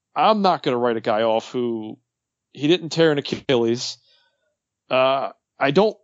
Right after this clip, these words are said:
it's a weird situation because I don't actually know what's wrong with him, because a part of that is I don't trust the Sixers because we have a history of making, like, meniscus tears into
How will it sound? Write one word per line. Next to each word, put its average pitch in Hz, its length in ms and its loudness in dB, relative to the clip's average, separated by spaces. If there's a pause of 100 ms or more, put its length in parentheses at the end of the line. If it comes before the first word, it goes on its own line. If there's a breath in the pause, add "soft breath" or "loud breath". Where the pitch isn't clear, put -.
it's 165 160 -6
a 165 60 -2
weird 202 400 0
situation 170 500 -2
because 143 220 -6
I 127 80 -2
don't 131 340 0
actually 143 300 -4
know 117 180 -4
what's 151 220 -2
wrong 190 240 0
with 214 100 -2
him, 202 160 -8 (520)
because 139 340 -2 (280)
a 147 60 -2
part 190 240 2
of 170 60 2
that 147 160 4
is 127 100 -4
I 131 60 0
don't 139 180 -2
trust 156 280 -6
the 127 60 -12
Sixers - 640 -8 (420 soft breath)
because 135 260 2
we 143 100 6
have 151 160 4
a 135 40 -2
history 160 380 -2
of 139 140 0
making, 143 400 -4
like, 120 220 -4
meniscus 143 460 -4
tears 147 440 0
into 120 560 -2